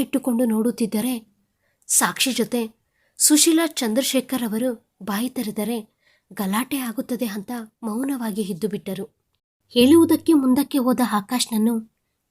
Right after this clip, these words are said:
"ಹೇಳ್ಬೇಡ" ಅಂತ ಕಣ್ಸನ್ನೆಯಲ್ಲೇ ನಿಲ್ಲಿಸಿಬಿಟ್ಟರು ಚಂದ್ರಶೇಖರ್ ಅವರು. ಎಲ್ಲರ ಕಡೆ ಒಂದು ಬಾರಿ ನೋಡಿದ ಸಿದ್ಧಾರ್ಥ್ ಸುಮಿತ್ರಾಳನ್ನು ಕೆಂಪೇರಿದ ಮುಖದೊಂದಿಗೆ ನೇರವಾಗಿ ನೋಡುತ್ತಿದ್ದರೆ ಅವನ ಮುಖದಲ್ಲಿನ ಸೀರಿಯಸ್ನೆಸ್‌ಗೆ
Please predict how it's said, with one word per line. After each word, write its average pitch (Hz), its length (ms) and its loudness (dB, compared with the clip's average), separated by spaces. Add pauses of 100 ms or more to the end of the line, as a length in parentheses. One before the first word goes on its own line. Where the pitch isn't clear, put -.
"ಹೇಳ್ಬೇಡ" 247 480 2
ಅಂತ 226 220 -2 (640)
ಕಣ್ಸನ್ನೆಯಲ್ಲೇ 277 1040 0
ನಿಲ್ಲಿಸಿಬಿಟ್ಟರು 247 720 2
ಚಂದ್ರಶೇಖರ್ 220 640 -4
ಅವರು. 196 320 -8 (1300)
ಎಲ್ಲರ 254 360 4
ಕಡೆ 339 220 0
ಒಂದು 294 260 4
ಬಾರಿ 262 280 0
ನೋಡಿದ 240 300 0
ಸಿದ್ಧಾರ್ಥ್ 233 560 -2 (340)
ಸುಮಿತ್ರಾಳನ್ನು 254 1040 -2
ಕೆಂಪೇರಿದ 320 600 -2
ಮುಖದೊಂದಿಗೆ 277 580 -2
ನೇರವಾಗಿ 247 580 -4
ನೋಡುತ್ತಿದ್ದರೆ 208 800 -6 (760)
ಅವನ 269 280 2
ಮುಖದಲ್ಲಿನ 285 680 -2
ಸೀರಿಯಸ್ನೆಸ್‌ಗೆ 262 1080 -4